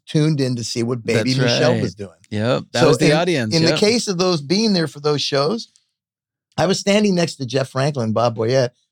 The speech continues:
Speaker 1: when they cast Full House. They cast the kids. They brought in five sets of twin girls.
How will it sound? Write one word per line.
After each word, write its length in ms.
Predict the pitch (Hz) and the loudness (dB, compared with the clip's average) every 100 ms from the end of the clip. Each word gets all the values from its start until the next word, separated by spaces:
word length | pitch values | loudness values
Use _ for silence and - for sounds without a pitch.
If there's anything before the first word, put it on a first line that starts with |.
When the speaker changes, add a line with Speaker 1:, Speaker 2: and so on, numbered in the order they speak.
| _ _ | _ _
Speaker 1:
when 120 | 123 127 | 0 2
they 140 | 117 | 0
cast 520 | - 147 147 135 - - | -2 -2 0 -2 -8 -2
Full 180 | 131 127 | 0 0
House. 360 | 104 104 - _ _ _ | -2 -4 -8 _ _ _
They 120 | 117 117 | -2 2
cast 360 | 147 127 - | 2 2 -2
the 80 | 110 | -10
kids. 420 | - 127 165 175 - _ _ _ _ _ _ _ _ | -2 0 0 -4 -14 _ _ _ _ _ _ _ _
They 160 | 127 135 | 0 2
brought 220 | 151 156 | 4 2
in 140 | 143 | 0
five 360 | - 135 147 151 | -2 0 0 -2
sets 380 | - 156 139 107 | -2 -2 -2 -6
of 100 | - | -10
twin 320 | - 131 131 | -6 -4 -2
girls. 400 | 110 113 156 | 0 -2 -2